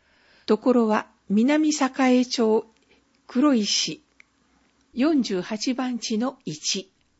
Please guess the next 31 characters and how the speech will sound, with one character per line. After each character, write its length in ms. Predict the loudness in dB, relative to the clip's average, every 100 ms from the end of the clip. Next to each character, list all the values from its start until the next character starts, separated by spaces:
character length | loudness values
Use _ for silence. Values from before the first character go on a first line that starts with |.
| _ _ _ _ _ _ -4
特 240 | 0 2
別 240 | 0 0
養 200 | 2 2
護 140 | 2 2
老 180 | 2 0
人 240 | -2 -4
ホ 220 | -2 0
ー 40 | 0
ム、 220 | -2 -4
サ 280 | -6 -4 -2
ン 140 | -2
ベ 240 | 0 0 2
ー 20 |
ル 220 | 0 -2
尾 100 | -2
張 280 | 0 0 -2
旭 400 | -4 -4 -4 -4
内。 240 | -4 -6 -12 _ _ _ _ _ _ _ _ _
相 220 | -2 0
談 200 | 0 0
日 140 | -2 0
は、 220 | -2 -4 _ _ _ _ _ _ _
令 240 | 2 2 2
和 120 | 0
八 300 | -2 -2 0
年 220 | 0 -2
四 160 | -4 -2
月 240 | -2 -4
か 140 | -4 -2
ら 120 | -2
の 200 | -4